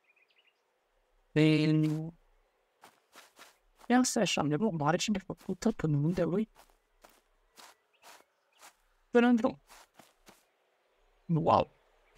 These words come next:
Păi avem, frate, uite aici, ne putem face noi un teren.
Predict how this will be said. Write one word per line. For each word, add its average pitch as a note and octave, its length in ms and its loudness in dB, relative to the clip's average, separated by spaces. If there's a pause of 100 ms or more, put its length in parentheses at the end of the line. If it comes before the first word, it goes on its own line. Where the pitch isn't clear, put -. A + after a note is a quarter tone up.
(540)
Păi D3+ 120 0
avem, D#3+ 280 0
frate, F3+ 380 -4
uite E3+ 240 -6
aici, F3+ 260 -2
ne D#3 120 -4
putem D#3 280 -6
face E3 340 -8
noi D#3+ 160 0
un E3+ 180 -2
teren. D3+ 680 -4